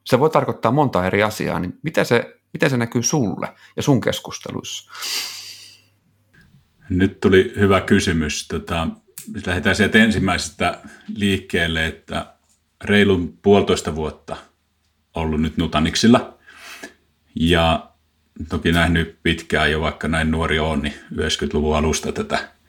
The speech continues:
Speaker 2: tietotekniikan kehitystä ja hyvin erilaisissa, aika paljon amerikkalaistaustaisissa firmoissa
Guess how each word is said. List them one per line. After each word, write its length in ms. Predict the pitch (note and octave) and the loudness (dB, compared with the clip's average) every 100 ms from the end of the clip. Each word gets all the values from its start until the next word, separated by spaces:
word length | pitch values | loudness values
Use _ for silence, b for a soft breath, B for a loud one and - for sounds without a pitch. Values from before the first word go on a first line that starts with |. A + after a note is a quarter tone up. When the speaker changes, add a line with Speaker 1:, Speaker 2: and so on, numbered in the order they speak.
| b b b b b b | b b b b b b
Speaker 2:
tietotekniikan 760 | - D#2+ D#2 E2+ - F2+ E2 E2 | 0 0 0 -2 -2 -2 0 2
kehitystä 640 | G2 F2 E2+ E2+ - E2+ | 2 2 2 0 0 0
ja 140 | E2 D#2+ B B _ _ - E2+ - | 0 -2 B B _ _ -12 -10 -6
hyvin 240 | E2 D#2+ | -2 0
erilaisissa, 640 | D#2+ E2 D#2 D#2 - - - - _ b b b - | 0 2 0 -2 -6 -8 -10 -12 _ b b b -6
aika 180 | F2 | 0
paljon 280 | G#2+ B2+ A2+ | 4 6 6
amerikkalaistaustaisissa 1080 | G2 F#2 F2 - F2 E2+ - D#2+ - D2+ - | 6 4 0 -2 -2 -2 -6 -10 -10 -12 -10
firmoissa 480 | D#2+ D#2+ D#2+ - | -8 -6 -6 -10